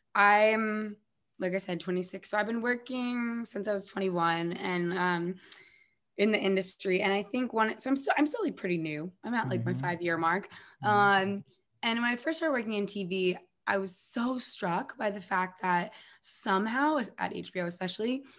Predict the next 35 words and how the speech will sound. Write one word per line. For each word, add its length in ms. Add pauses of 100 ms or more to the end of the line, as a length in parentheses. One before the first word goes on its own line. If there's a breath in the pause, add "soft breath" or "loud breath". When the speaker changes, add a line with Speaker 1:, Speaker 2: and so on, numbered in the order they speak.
(1040 loud breath)
Speaker 1:
they 220
would, 300 (280)
'cause 140
it 80
takes, 340
what, 340
like, 180
two 280
years, 760
sometimes 500
more, 420
to 160
develop 640
a 80
show, 760
a 20
s-, 120
Speaker 2:
Mm-hmm. 260
Speaker 1:
a 60
scripted 500
show 440 (360 loud breath)
Speaker 2:
Yeah. 100
Speaker 1:
or 140
a 40
movie. 540 (380 loud breath)
And 440 (160)
they 200
would 140
be 100
developing 640
these 240
shows 380
and 80
these 140
movies. 500